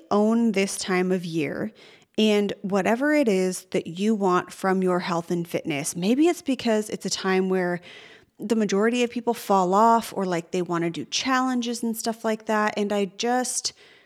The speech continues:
there's something so beneficial and valuable in just grinding through the fall. I don't know what it is. Maybe I will find it through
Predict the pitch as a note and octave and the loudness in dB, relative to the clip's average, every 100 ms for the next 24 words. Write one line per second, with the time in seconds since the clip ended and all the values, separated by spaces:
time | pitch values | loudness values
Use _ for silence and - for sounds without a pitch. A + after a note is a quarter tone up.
0 | _ A#3 A3+ - C4 B3+ C#4+ C#4 C#4 - | _ -2 -2 0 -2 -2 -2 -2 -2 -4
1 | - A3 A3 A3 A3 A3 A3 - _ _ | -2 0 0 0 0 -2 -4 -8 _ _
2 | _ _ - G#3 G#3+ A3 - F#3 - F#3 | _ _ -4 -2 0 -4 -2 -2 -2 -2
3 | F#3 F#3+ F3 E3 F3+ F#3+ F3+ A3 B3 B3+ | -2 -2 -2 0 0 -2 -2 -2 -2 -2
4 | G3+ G3+ G3 E3 F#3 F3 - - - - | 0 0 0 -2 -4 -4 -6 -10 -14 -20
5 | _ _ _ _ _ - F3+ G3+ G3 G#3+ | _ _ _ _ _ -12 -4 2 4 4
6 | A3 A#3 A3+ - F#3+ F#3 F3+ - D3 D3 | 4 0 -2 -4 -6 -4 -6 -4 -2 -2
7 | - - A3 B3 A#3+ A3 G3+ F#3+ F#3 F3 | -6 -2 4 6 6 6 4 2 2 2
8 | E3+ E3+ E3+ - F#3+ G3 G3 G3 F#3+ F#3 | 2 0 -2 -2 2 4 2 2 2 2
9 | F3+ - E3+ F3 E3+ - - F#3 F3+ F3 | 0 0 0 2 0 -2 -6 -2 0 0